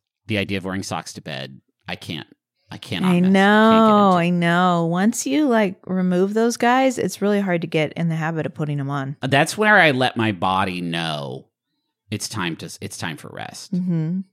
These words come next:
Speaker 1: I'm not wearing socks right now. That might be why I feel so very tired right now. Um, Nathaniel says, "My small wonder this week was inspired by a thought Rachel had in the outro of the August thirtieth episode." Ah, yes, of course. Uh, Pepper Palace.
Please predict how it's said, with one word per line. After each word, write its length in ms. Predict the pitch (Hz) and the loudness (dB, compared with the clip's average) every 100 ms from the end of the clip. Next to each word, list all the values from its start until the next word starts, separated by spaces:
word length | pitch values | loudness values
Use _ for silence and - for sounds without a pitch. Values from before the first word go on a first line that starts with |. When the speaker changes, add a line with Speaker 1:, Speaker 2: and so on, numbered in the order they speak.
| _ | _
Speaker 1:
I'm 140 | - 311 | -2 2
not 180 | 370 139 | 2 2
wearing 200 | 139 123 | 0 0
socks 300 | 120 110 107 | -2 -4 -4
right 160 | 87 | -4
now. 180 | 120 110 | -2 -2
That 200 | 95 - | -2 -4
might 220 | 107 104 | -4 -4
be 120 | 98 | -6
why 200 | 92 82 | -6 -6
I 60 | 78 | -6
feel 240 | - 87 | -8 -10
so 220 | 80 - 80 | -8 -8 -8
very 320 | 78 71 65 | -8 -10 -12
tired 360 | - 60 50 | -12 -12 -14
right 200 | 52 50 50 | -16 -18 -18
now. 260 | 50 - _ _ _ _ - | -18 -18 _ _ _ _ -8
Um, 580 | 85 80 73 65 67 53 _ - | -6 -4 -6 -8 -12 -14 _ -6
Nathaniel 520 | 113 - 151 175 143 | -4 0 0 2 0
says, 280 | - 110 101 | 0 -2 -2
"My 180 | 107 139 | -2 -2
small 260 | - 135 | 0 0
wonder 180 | 113 107 | 0 0
this 180 | 92 - | -4 -8
week 180 | 95 101 | -8 -8
was 140 | 98 | -8
inspired 420 | 92 - 90 95 | -8 -8 -6 -6
by 120 | 90 85 | -4 -6
a 60 | |
thought 240 | - 82 - | -6 -8 -6
Rachel 300 | 120 - 78 | -6 -6 -8
had 340 | 78 78 78 - - _ | -8 -8 -10 -20 -20 _
in 80 | 92 | -4
the 100 | 92 | 0
outro 520 | 123 170 - 98 95 | 0 0 -2 -2 -2
of 80 | - | -6
the 120 | 92 | -6
August 420 | 87 101 95 - - | -4 -4 -6 -12 -6
thirtieth 440 | 147 170 87 78 | -4 -2 -6 -10
episode." 460 | 65 - - - - _ | -14 -14 -14 -14 -16 _
Ah, 140 | 76 76 | -12 -10
yes, 300 | 76 82 - | -8 -10 -12
of 100 | - | -10
course. 440 | - 95 - - _ _ _ - | -8 -6 -8 -20 _ _ _ -6
Uh, 260 | 87 80 - - | -4 -2 -6 -4
Pepper 300 | 175 208 143 | -2 0 -2
Palace. 640 | - 92 73 58 - - | -2 -6 -6 -8 -16 -20